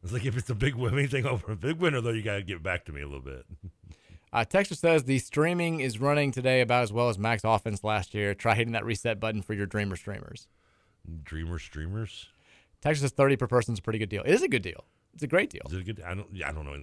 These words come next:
Speaker 1: I mean, I'm assuming so.
Speaker 2: Yeah, I mean,
Speaker 1: Yeah.
Speaker 2: Elk Run's a good course. Texas says zero percent chance Rutherford goes to the golf scramble. You're not wrong.
Speaker 1: <laughs>
Speaker 2: Next year. Twenty twenty-three is my year of the golf
Speaker 1: You
Speaker 2: scramble.
Speaker 1: do show, you, you ditched us on the Christmas party, dude.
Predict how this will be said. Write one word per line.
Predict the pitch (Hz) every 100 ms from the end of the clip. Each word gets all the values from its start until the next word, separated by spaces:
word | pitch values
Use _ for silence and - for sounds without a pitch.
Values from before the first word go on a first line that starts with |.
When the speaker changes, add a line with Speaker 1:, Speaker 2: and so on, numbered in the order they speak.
| 67
Speaker 1:
I | 69
mean, | 67 64
I'm | 67
assuming | - 71 64 -
so. | 58
Speaker 2:
Yeah, | - 107 -
I | -
mean, | 95
Speaker 1:
Yeah. |
Speaker 2:
Elk | 127 165
Run's | 170
a | -
good | -
course. | - - _ _ _ _ _ -
Texas | 202 208
says | 156
zero | 135 165
percent | 143 147 135
chance | 143 131
Rutherford | 131 123 120
goes | 120 104
to |
the | 107
golf | 104 92
scramble. | - - - -
You're | 95
not | 87 -
wrong. | - _ _ _ _ _ _ _ _
Speaker 1:
<laughs> | - - - - - - - - - 101
Speaker 2:
Next | 123 123 165
year. | - 147 - 165 - 170 -
Twenty | 143 139
twenty-three | 131 113 113
is | 101
my | 98
year | 98
of | 101
the |
golf | - - -
Speaker 1:
You | 285
Speaker 2:
scramble. | 381
Speaker 1:
do | -
show, | 190
you, | 247 262 190
you | 359
ditched | 349 359 247
us | 180
on | 165
the | 107
Christmas | - 117 - 78 -
party, | - 65 65
dude. | 62 69 73